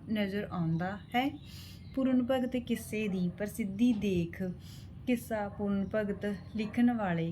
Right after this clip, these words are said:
ਕਵੀਆਂ ਦੀ ਸੂਚੀ ਵਿੱਚ ਦੇਖੀਏ ਤਾਂ ਇਹ ਨਾਂ ਸਾਹਮਣੇ ਆਉਂਦੇ ਹਨ, ਕਿਸ਼ਨ ਸਿੰਘ ਆਰਿਫ, ਸੁਰਜਣ ਦਾਸ, ਸਾਧੂ ਸਾਹਿਬ ਸਿੰਘ, ਪੂਰਨ ਚੰਦ, ਮੌਜ ਚੰਦ,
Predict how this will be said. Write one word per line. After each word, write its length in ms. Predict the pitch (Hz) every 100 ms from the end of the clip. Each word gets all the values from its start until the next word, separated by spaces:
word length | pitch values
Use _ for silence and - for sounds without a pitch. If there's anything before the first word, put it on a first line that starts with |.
| 165
ਕਵੀਆਂ 460 | 220 202 220 240 247
ਦੀ 180 | 208 180 165
ਸੂਚੀ 500 | 160 214 180 - 220
ਵਿੱਚ 440 | 196 175 - 165 160 - - - - - - - 208
ਦੇਖੀਏ 600 | 233 226 - 190 175 170 -
ਤਾਂ 120 | 196 190 208
ਇਹ 200 | 233 240
ਨਾਂ 160 | 196 180 170
ਸਾਹਮਣੇ 560 | - 185 180 190 196 -
ਆਉਂਦੇ 380 | 190 170 165 185
ਹਨ, 300 | 208 226 240 240 - - - - - - - - -
ਕਿਸ਼ਨ 320 | 240 233 226 220
ਸਿੰਘ 240 | 233 233 233
ਆਰਿਫ, 460 | 185 165 180 175 196 196 - - -
ਸੁਰਜਣ 540 | 254 226 196 226 214
ਦਾਸ, 480 | 180 165 165 165 202 202 - - - - - -
ਸਾਧੂ 500 | - 214 190 196 240
ਸਾਹਿਬ 360 | 233 196 175 160
ਸਿੰਘ, 500 | - 190 185 185 190 - - -
ਪੂਰਨ 340 | 240 226 220 220
ਚੰਦ, 400 | 214 175 165 165 175 - - -
ਮੌਜ 420 | 220 196 180 170 170
ਚੰਦ, 400 | 190 180 180